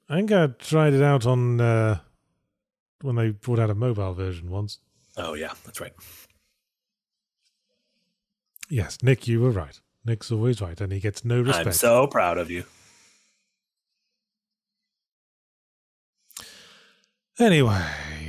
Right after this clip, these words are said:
Speaker 1: I think that'll be it from us.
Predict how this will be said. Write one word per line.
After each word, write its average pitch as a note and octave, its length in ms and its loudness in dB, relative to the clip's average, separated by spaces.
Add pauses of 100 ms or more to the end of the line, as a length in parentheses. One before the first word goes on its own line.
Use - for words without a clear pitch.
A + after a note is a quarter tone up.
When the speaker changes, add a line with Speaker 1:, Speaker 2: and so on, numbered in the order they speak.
Speaker 1:
I G2 460 -4
think A#2 340 -2
that'll B2 440 2
be C3+ 300 6
it D3 180 2
from D3 380 0
us. - 680 -2